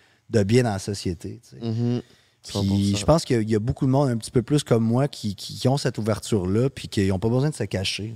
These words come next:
Speaker 1: pour démontrer que t'as pas besoin de te cacher, man. Tu peux être, just be you, man. Puis en réalité, c'est, tu sais, moi, je,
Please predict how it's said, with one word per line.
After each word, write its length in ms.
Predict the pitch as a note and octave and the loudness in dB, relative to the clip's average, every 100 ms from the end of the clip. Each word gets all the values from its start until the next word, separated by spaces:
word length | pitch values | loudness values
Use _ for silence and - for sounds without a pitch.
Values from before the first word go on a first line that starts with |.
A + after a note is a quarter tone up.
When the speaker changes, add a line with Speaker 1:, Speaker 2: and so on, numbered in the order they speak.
| - | -16
Speaker 1:
pour 120 | G#2+ | -10
démontrer 400 | A2+ B2 A#2 C#3 | -2 0 0 -2
que 100 | - | -2
t'as 140 | G#2+ | -2
pas 100 | A2+ | 0
besoin 140 | B2+ D3 | 2 0
de 60 | |
te 60 | A#2 | 0
cacher, 400 | F2 F2+ - - | -6 -6 -6 -8
man. 160 | E2+ F#2+ F#2 | -10 -12 -16
Tu 80 | - | -6
peux 160 | C3+ | 0
être, 180 | A#2 F#2+ | 2 2
just 160 | D3+ C#3+ | -2 -2
be 100 | A2+ | -2
you, 300 | F2+ D#2 F2 | -2 -4 -6
man. 240 | F2 F2+ G2+ _ _ _ _ _ | -8 -12 -20 _ _ _ _ _
Puis 100 | G#2+ | 2
en 120 | A2 | 2
réalité, 440 | B2 C3 A2 C#3+ | 4 2 2 0
c'est, 360 | C#3+ - G2+ F#2+ _ _ _ _ _ _ | 0 -2 -2 -4 _ _ _ _ _ _
tu 60 | - _ _ _ | -20 _ _ _
sais, 140 | - C3 | 2 4
moi, 140 | D3 | 4
je, 180 | - | 0